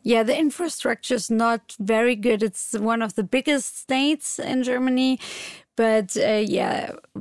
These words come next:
very, like, we have a lot of farmers, et cetera. And, um, so some regions have s-,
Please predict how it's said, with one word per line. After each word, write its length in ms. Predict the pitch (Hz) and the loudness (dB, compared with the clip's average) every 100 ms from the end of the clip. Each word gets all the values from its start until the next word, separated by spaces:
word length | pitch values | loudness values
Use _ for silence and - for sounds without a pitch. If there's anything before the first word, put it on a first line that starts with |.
| - | -8
very, 640 | - 202 202 208 196 185 185 | 0 2 4 4 4 4 4
like, 300 | 190 185 - - | 2 -2 -4 0
we 80 | 233 | 2
have 140 | 220 | 4
a 20 | |
lot 160 | 220 196 | 2 2
of 80 | 180 | -2
farmers, 680 | - 226 240 240 247 - | 0 0 2 0 0 -2
et 200 | - 226 | -6 -4
cetera. 500 | 240 208 220 226 285 - - - - _ | -4 -2 0 0 -2 -6 -14 -14 -18 _
And, 560 | 233 233 240 233 233 - - | 0 2 2 4 2 0 -4
um, 680 | - 214 220 220 220 220 220 _ _ _ _ _ - - | -2 0 0 2 4 4 2 _ _ _ _ _ -20 -12
so 300 | - 254 240 | -4 0 0
some 320 | - 311 233 | 0 0 2
regions 480 | 233 240 247 226 202 | 2 2 2 0 0
have 240 | 202 220 | 0 0
s-, 340 | 185 - - | 0 -4 -6